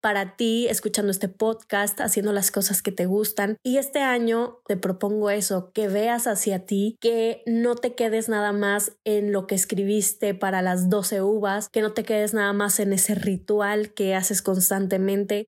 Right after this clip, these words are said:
que realmente veas hacia ti, veas hacia adentro, qué es lo que te gusta, qué es lo que enciende tu corazón, qué es lo que hace que tengas la chispa en los ojos, y ve por eso,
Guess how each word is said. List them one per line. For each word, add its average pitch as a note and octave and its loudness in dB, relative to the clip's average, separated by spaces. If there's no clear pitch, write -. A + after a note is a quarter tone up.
que A#3+ -2
realmente A#3+ 0
veas G#3+ 0
hacia F#3 0
ti, G#3+ 0
veas G3 0
hacia G3 0
adentro, G3+ 0
qué B3 0
es A#3+ -2
lo A#3+ 0
que A3 -2
te F#3 0
gusta, G#3 -2
qué A#3 2
es A#3 -2
lo A3+ 0
que A3+ 0
enciende G#3 0
tu G#3 -4
corazón, G3 0
qué A#3 0
es A#3+ -2
lo B3+ 0
que G#3 0
hace G3+ 0
que G#3+ -2
tengas G3+ 0
la G3 -2
chispa G#3+ 0
en G#3 0
los F#3 -2
ojos, G#3 -2
y A3 0
ve C4 2
por D#4+ -2
eso, D4+ -2